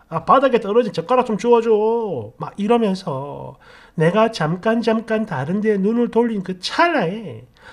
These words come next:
나를 힐끗힐끗 보면서 익은 고기를 전부 다 처먹더라고요. 와, 이게 이해가 돼요?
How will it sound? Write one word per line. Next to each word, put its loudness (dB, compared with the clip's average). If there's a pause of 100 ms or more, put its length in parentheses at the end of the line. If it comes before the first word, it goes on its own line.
(140)
나를 2
힐끗힐끗 -4
보면서 -2 (100)
익은 2
고기를 -2
전부 -4
다 -8
처먹더라고요. -6 (1600)
와, 4 (960)
이게 -2
이해가 -2
돼요? -2